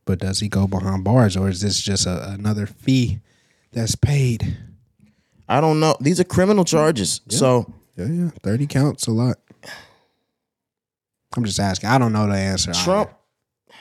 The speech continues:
Speaker 2: the same way we said Trump would never be indicted on charges, thinking that Trump would be arrested or hearing that sentence just sounds alien. It doesn't even sound real.
Speaker 1: Mm-hmm.
Speaker 2: So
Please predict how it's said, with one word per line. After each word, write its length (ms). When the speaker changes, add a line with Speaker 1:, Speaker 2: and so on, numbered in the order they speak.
Speaker 2:
the 80
same 400
way 340
we 240
said 360
Trump 260
would 120
never 240
be 100
indicted 420
on 160
charges, 580
thinking 420
that 240
Trump 340
would 220
be 140
arrested 540
or 160
hearing 420
that 180
sentence 560
just 380
sounds 580
alien. 480
It 120
doesn't 360
even 320
sound 840
real. 680
Speaker 1:
Mm-hmm. 300
Speaker 2:
So 320